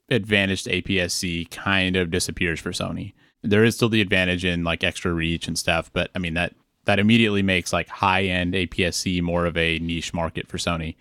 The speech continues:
And we also have to point out that on Sony full-frame cameras, you can shoot in a crop mode. So if you're really just trying to get that extra reach,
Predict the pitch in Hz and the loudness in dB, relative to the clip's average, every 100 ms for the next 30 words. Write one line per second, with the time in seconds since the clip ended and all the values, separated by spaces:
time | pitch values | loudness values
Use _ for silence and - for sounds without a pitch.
0 | _ _ _ 113 127 123 107 - 98 92 | _ _ _ 2 4 4 0 2 2 2
1 | 92 87 85 85 82 82 - 90 82 - | 2 0 0 0 -2 -4 -2 -2 -2 -2
2 | 85 85 78 135 143 92 85 90 101 - | -2 -4 0 2 4 2 -2 -2 0 2
3 | 117 90 87 101 95 - - - _ _ | 0 0 0 0 0 -4 -10 -12 _ _
4 | _ _ _ _ _ _ - - 98 87 | _ _ _ _ _ _ -6 0 2 2
5 | 82 80 - _ - 98 - - 349 104 | 0 -4 -8 _ -2 0 0 -8 -4 -2
6 | 90 95 98 92 92 104 95 92 90 90 | 2 4 4 2 0 2 2 2 2 2
7 | 85 - 82 90 120 - - - | 0 -4 -4 0 0 0 -10 -14